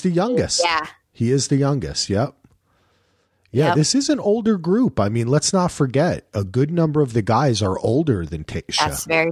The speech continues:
Speaker 2: true. Yeah.
Speaker 1: Um, yeah, Ke-, Kenny, the boy band manager's thirty-nine.
Speaker 2: Yep. Yeah,
Speaker 1: Yeah.
Speaker 2: is he, is he the oldest one that's left? Yeah, I
Speaker 1: He
Speaker 2: think he
Speaker 1: is the
Speaker 2: is.
Speaker 1: oldest, yes.
Speaker 2: Yeah.
Speaker 1: Yep. Yeah, I'm
Speaker 2: Yeah.
Speaker 1: just looking at the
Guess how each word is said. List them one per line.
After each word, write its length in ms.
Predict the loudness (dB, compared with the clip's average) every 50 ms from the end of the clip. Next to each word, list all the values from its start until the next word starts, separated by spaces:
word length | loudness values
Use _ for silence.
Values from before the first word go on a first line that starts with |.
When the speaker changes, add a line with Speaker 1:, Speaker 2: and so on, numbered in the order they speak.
| -4 -4
Speaker 2:
true. 320 | -2 0 0 0 -2 -6 -8 -10 -6
Yeah. 360 | -4 -2 -2 -2 -2 -2 -6 -8 -10 _ _
Speaker 1:
Um, 720 | -4 -2 -2 -2 -2 -4 -6 -6 -6 -6 -8 -10 -12 -14 -6
yeah, 180 | -4 -2 -2 -2
Ke-, 480 | -4 -8 -2 0 0 0 0 -4 -8
Kenny, 320 | -6 -4 -2 -2 0 0 0
the 140 | 0 -2 -2
boy 320 | -2 -2 -2 0 0 0
band 260 | 0 0 0 0 0
manager's 560 | 2 2 2 2 2 0 2 0 0 -2 -2
thirty-nine. 960 | -6 -4 -2 0 0 2 2 2 2 2 2 2 2 0 0 -2 -4 -8 -12 -16 -20 -20 _ _ _ _ _ _ _
Speaker 2:
Yep. 420 | -4 -2 0 0 0 -2 -2 -10 _ _ _ _ _ _ _ _ _ _ _ _ _ _ _
Yeah, 220 | -4 -2 -2 0
Speaker 1:
Yeah. 60 | 0 0
Speaker 2:
is 120 | 0 0
he, 320 | 0 0 0 0 0 -2 -2 -4 -6 -6 -6
is 140 | -6 -6 -4
he 140 | -4 -6 -4
the 140 | -2 -2 0
oldest 560 | 0 0 -2 -2 -4 -6 -6 -6 -8 -8 -4
one 420 | -2 0 0 0 -2 -4 -6 -6 -4
that's 240 | -6 -4 -4 -6
left? 500 | -4 -2 0 0 -2 -4 -8 -14 -12 -8
Yeah, 200 | -4 -2 -2 -2
I 60 | -2 -2
Speaker 1:
He 100 | 0 0
Speaker 2:
think 100 | 0 0 0 0
he 80 | 0
Speaker 1:
is 120 | 0 0 0
the 80 | 0 2
Speaker 2:
is. 40 | 2
Speaker 1:
oldest, 640 | 2 2 0 -2 -4 -6 -6 -4 -4 -4 -4 -2 -2
yes. 520 | -2 -2 -2 -4 -8 -6 -4 -4 -2 -2 0
Speaker 2:
Yeah. 240 | 0 0 0 -2 -4 -6 -12 _ _ _ _ _ _ _ _ _ _ _ _ _ _ _ -4
Speaker 1:
Yep. 320 | -2 0 0 0 -2 -4 _ _ _ -2
Yeah, 140 | -2 0
I'm 60 | 0 2
Speaker 2:
Yeah. 60 | 2
Speaker 1:
just 160 | 0 2 2
looking 200 | 0 2 2 2
at 140 | 2 2 0
the 100 | 0 -4